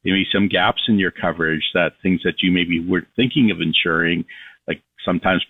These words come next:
a lot of farms don't insure their livestock, and they have a, and that's the main value on their farm is their livestock. So there, there sometimes are gaps that, uh, the brokers can help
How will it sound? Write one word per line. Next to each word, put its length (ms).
a 120
lot 240
of 60
farms 360
don't 280
insure 320
their 160
livestock, 580
and 220
they 100
have 120
a, 140
and 200
that's 300
the 60
main 140
value 420
on 120
their 200
farm 200
is 120
their 120
livestock. 560
So 180
there, 220
there 140
sometimes 440
are 80
gaps 420
that, 240
uh, 240
the 60
brokers 420
can 120
help 220